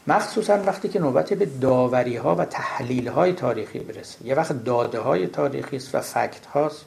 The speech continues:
که خود اونا هم خیلی ضعیفن و نااستوار. تازه وقتی که شما می‌خواید بر مبنای اینها یک داوری‌هایی رو بنا بکنید که اونا دیگه anybody's guess.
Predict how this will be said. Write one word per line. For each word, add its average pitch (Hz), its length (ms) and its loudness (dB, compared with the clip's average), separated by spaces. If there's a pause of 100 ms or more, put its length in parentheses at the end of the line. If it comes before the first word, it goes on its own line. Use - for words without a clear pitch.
که 117 60 -6
خود 139 220 -4
اونا 160 240 -2
هم 147 140 -4
خیلی 135 320 -8
ضعیفن 127 640 -4
و 127 80 -6
نااستوار. 131 640 -4 (720)
تازه 123 300 0
وقتی - 280 0
که - 120 -6
شما 135 300 -6
می‌خواید 170 400 -6
بر 120 200 -2
مبنای 113 580 -6
اینها 117 320 -8
یک 160 220 -6 (400)
داوری‌هایی 117 800 2
رو 113 100 2
بنا - 460 -4
بکنید - 380 -16 (360)
که - 40 0
اونا 135 240 2
دیگه 151 460 0
anybody's 156 540 -2
guess. 190 300 -2